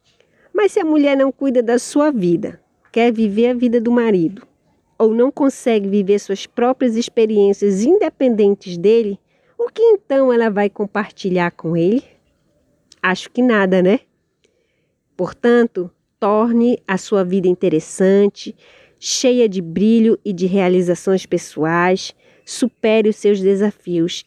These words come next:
e compartilhe tudo isso com o homem que você ama. Aí sim, o casamento será tudo de bom.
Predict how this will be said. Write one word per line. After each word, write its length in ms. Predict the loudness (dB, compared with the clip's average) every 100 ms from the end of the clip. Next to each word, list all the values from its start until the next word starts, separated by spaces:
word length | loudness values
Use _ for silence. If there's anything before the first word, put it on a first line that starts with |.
| -10
e 80 |
compartilhe 800 | -6 -4 -4 -6 -10 -6 -2 0
tudo 440 | -2 2 2 4 2
isso 320 | 2 2 -2
com 140 | -2
o 180 | 0 2
homem 160 | 2 0
que 160 | -4
você 320 | -8 -6 -2 -2
ama. 400 | -2 -6 -10 -16 _ -6
Aí 400 | -2 0 2 0
sim, 400 | -2 -2 0 -2 _ -20
o 60 |
casamento 680 | -6 -2 0 0 0 0 -4
será 340 | -4 -2 -2 -4 _
tudo 300 | 2 2 2
de 140 | 2
bom. 260 | 0 -2 -8